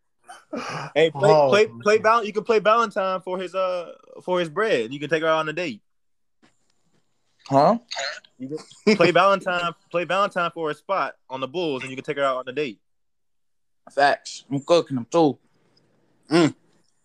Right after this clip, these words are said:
Speaker 1: But yeah, man, let's, let's get into these questions. Dive, dive into the episode, man, before we get too lost off track. Uh, but yeah, I think that was a cool little thing we did. Just wanna start with a bold statement. Get us, get us ready. Get us, you know,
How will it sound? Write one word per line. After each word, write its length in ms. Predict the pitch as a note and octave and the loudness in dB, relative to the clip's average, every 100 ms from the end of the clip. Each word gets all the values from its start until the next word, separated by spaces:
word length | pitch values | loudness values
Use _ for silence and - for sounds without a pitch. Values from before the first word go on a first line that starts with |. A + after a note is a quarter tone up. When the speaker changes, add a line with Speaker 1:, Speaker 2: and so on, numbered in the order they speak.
| _ _ _ - | _ _ _ -16
Speaker 1:
But 100 | C3 | -6
yeah, 220 | E3+ F3+ | 2 2
man, 360 | D#3+ D#3 D3+ D#3 | 2 0 0 -2
let's, 220 | - _ _ _ _ _ - | -4 _ _ _ _ _ -2
let's 140 | F3 | -2
get 160 | F3+ A3+ | 0 -2
into 120 | A3 | -2
these 220 | G#3 G3 | -2 -4
questions. 640 | - F#3+ F3+ - D#3+ D#3+ - | -2 2 2 0 -8 -10 -8
Dive, 420 | C3 D3+ D#3+ D3+ C3 | -2 2 2 -2 -2
dive 280 | D3+ E3 | 0 0
into 200 | D#3 D#3+ | -2 -14
the 80 | C#3+ - | -16 -16
episode, 600 | A#2 - _ C#3 B2+ B2 B2 | -16 -16 _ -12 -10 -10 -12
man, 180 | B2 | -12
before 160 | B2 C3+ | -10 -10
we 80 | C3 | -8
get 180 | B2+ - | -8 -8
too 200 | D3 C#3 | -6 0
lost 320 | B2 A#2+ - | 2 2 0
off 200 | A#2+ - | -4 -4
track. 400 | - A2+ A2 G#2+ | -8 -6 -6 -6
Uh, 380 | A2 G#2+ G#2 A2 - | -6 -6 -6 -10 -12
but 100 | A#2 | -10
yeah, 160 | A#2+ B2 | -6 -4
I 40 | |
think 100 | B2+ | -4
that 80 | D#3 | -4
was 120 | C#3+ | -4
a 40 | B2 | -6
cool 180 | - C#3 | -10 -10
little 160 | C3+ | -8
thing 220 | B2 B2+ B2 | -10 -12 -12
we 80 | |
did. 220 | A2+ A#2 A#2 | -10 -8 -8
Just 120 | C#3+ | -10
wanna 120 | C#3 | -8
start 240 | C#3+ C3 | -2 -2
with 60 | A2+ | -2
a 40 | |
bold 320 | G#2+ A2+ A#2 G#2+ | -6 -4 -4 -4
statement. 460 | - G#2+ G#2 G#2 - _ | -6 -8 -8 -12 -16 _
Get 140 | A2 A#2+ | -8 -8
us, 120 | A2 | -8
get 180 | B2+ C3+ | -6 -4
us 140 | B2 | -2
ready. 320 | A#2 B2 A#2 | 0 0 -2
Get 160 | A2 A#2+ | -4 -4
us, 180 | A2+ - | -6 -8
you 100 | A#2 | -10
know, 240 | G2+ F#2+ | -10 -12